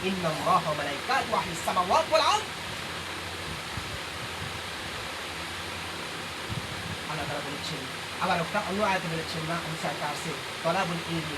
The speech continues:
কানা ফি সাবিলিল্লাহি হাত্তা ইয়ামুত।" "কুল হাল ইয়াস্তাবি ইল্লাযিনা আমানু ওয়াল বাসিরা।" হে নবী, অন্ধ ব্যক্তি আর চক্ষুমান কখনো এক হতে পারে? তাশতাই জুলুমাতিল নূর। অন্ধ ব্যক্তি আর চক্ষুমান কখনো এক হতে পা-, এক হতে পারে না, এরা দুজন অভিন্ন হয়ে যায়।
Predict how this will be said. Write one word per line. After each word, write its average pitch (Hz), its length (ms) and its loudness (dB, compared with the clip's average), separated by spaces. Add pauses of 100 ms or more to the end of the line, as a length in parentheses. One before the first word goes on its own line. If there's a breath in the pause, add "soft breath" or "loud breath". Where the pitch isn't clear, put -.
কানা 165 260 4 (140)
ফি 170 60 -2 (180)
সাবিলিল্লাহি 143 840 -2 (400)
হাত্তা - 340 -2
ইয়ামুত।" - 1500 -4
"কুল 214 200 0
হাল 196 160 4
ইয়াস্তাবি 185 480 -2
ইল্লাযিনা 185 400 0
আমানু 180 240 0
ওয়াল 165 200 -2
বাসিরা।" 349 340 2 (1000)
হে 180 60 2
নবী, 302 240 4 (220)
অন্ধ 190 240 2
ব্যক্তি 208 360 0
আর 180 60 2 (120)
চক্ষুমান 196 380 -2 (100)
কখনো 196 200 -2
এক 165 220 0
হতে 254 120 2
পারে? 339 440 10 (600)
তাশতাই 381 460 6 (100)
জুলুমাতিল 311 500 10
নূর। 311 640 8 (380)
অন্ধ 285 240 6
ব্যক্তি 277 260 4
আর 269 120 6
চক্ষুমান 285 320 4
কখনো 440 240 6
এক 415 100 4
হতে - 200 -2
পা-, 311 60 6
এক 302 160 8
হতে 294 120 2
পারে 277 140 4
না, 240 120 4
এরা 226 120 0
দুজন 233 280 0
অভিন্ন 196 360 2
হয়ে 151 140 0
যায়। - 240 -2